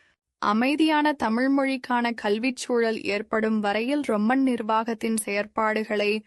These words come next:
ஆதரித்து நிற்பதோடு மாணவர் கல்வியில் உண்மையான அக்கறை கொண்டுள்ள ஆசிரிய பெருமக்களுக்கும்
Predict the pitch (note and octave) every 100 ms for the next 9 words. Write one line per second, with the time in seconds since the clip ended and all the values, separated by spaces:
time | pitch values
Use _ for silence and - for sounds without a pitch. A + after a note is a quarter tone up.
0 | _ _ _ _ _ - G#3 A#3 C4 C#4
1 | C4+ C#4+ A3+ G#3+ A3 G#3+ G3+ G3+ B3+ C#4+
2 | A3 G3+ G#3+ G#3+ G#3+ G#3+ G3+ G3+ G#3 A3
3 | G#3 G#3+ A#3+ C4 C4+ B3+ G3+ - G#3+ G#3+
4 | G#3 G#3+ G3+ G3+ G3+ G3 G3+ G#3 G#3 G3+
5 | - G3 G3+ G3+ - G3 G3 - G3+